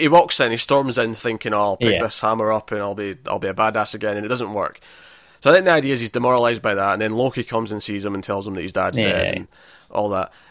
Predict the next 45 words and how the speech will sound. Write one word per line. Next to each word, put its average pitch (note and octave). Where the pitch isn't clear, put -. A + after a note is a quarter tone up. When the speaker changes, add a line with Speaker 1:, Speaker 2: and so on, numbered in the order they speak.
Speaker 1:
But G3+
you're, A3
you're G#3+
right, A3
Selvig's G3+
actually, D#3+
he's D3
got E3+
a -
better D3
connection B2+
with A2
Selvig A#2+
than G#2+
he, G#2+
d-, G2+
he -
does A2
Jane, B2+
because, A2
you -
know, D#3
it's C3
like C#3
when D3+
he's D3
carrying E3+
him C#3+
home C3
drunk A#2+
and A2
he's G#2+
like, A2
"Oh, B2
you A2+
know, A2
we, G#2+
we, A2
we G#2+
drank, D3+
we B2+
fought," E3+
he C3
made C3+
his B2